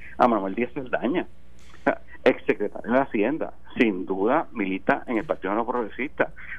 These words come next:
planteando, o sea, fue contralor de Puerto Rico, planteando que este señor no tiene las cualificaciones.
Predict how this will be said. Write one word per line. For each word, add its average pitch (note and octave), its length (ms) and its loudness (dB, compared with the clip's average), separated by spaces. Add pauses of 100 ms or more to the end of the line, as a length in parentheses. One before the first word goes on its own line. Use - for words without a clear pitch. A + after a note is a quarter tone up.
(140)
planteando, B2+ 840 0
o - 80 -8
sea, C#3 140 0
fue - 260 6
contralor A2+ 440 -2
de D3+ 60 -6
Puerto - 380 -4
Rico, - 480 0 (260)
planteando F2+ 680 0
que A2 160 2
este G2+ 160 2
señor G#2 240 2
no G#2 120 2
tiene D#2+ 200 -6
las F#2 140 -4
cualificaciones. G2+ 880 2